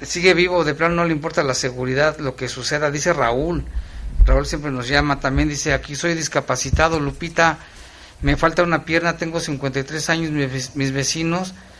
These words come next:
me han robado el agua por años, se brincan a mi techo por la noche, me amenazan. ¿Qué hago? Ya me cortaron el agua,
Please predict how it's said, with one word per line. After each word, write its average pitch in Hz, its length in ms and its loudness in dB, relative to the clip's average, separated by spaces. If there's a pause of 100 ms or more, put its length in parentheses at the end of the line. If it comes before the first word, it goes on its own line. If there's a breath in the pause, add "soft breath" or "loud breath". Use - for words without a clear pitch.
(280 loud breath)
me 139 80 2
han 156 100 4
robado 156 300 2
el 143 120 2
agua 147 260 2
por 123 180 -4
años, 135 340 -2
se 135 100 -6
brincan 143 360 -4
a 131 60 -2
mi 117 140 -6
techo 139 360 -6
por 131 140 -8
la 117 120 -2
noche, 131 300 -6
me 123 120 -6
amenazan. 135 600 -4 (600 loud breath)
¿Qué 131 160 2
hago? 139 260 2
Ya 135 160 0
me 147 160 -4
cortaron 139 320 -4
el 127 80 0
agua, 143 380 -2